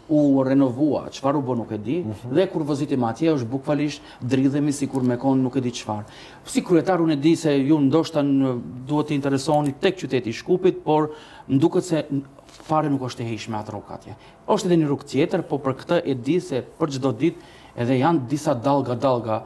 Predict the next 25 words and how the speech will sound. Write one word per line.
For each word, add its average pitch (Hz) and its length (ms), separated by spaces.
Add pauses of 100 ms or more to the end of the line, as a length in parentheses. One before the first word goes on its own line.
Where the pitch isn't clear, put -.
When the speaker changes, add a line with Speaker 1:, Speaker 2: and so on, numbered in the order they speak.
(300)
Speaker 1:
kryetar 135 360
që 123 220
nuk 127 200
e 143 60
di 131 220
a 120 140
ekziston 110 420
diku. - 200 (960)
Speaker 2:
Shife, - 340 (240)
më, 80 200 (600)
do 87 80
thotë, 87 680 (400)
çdo 113 280
ndërtim 101 400
që 78 220
e - 20
bëjmë 78 380
ne, 82 80 (1080)
e, 85 400 (200)
pas 107 220
asaj 92 240
ka 82 180
revizion. 76 500 (220)
Ka 95 200
kompani, 82 540